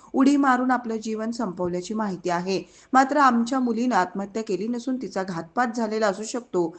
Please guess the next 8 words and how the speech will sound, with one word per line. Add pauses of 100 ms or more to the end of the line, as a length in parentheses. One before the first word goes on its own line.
(240)
अशी
शक्यता
संध्या
पाठकच्या
कुटुंबियांनी
व्यक्त
केली
आहे.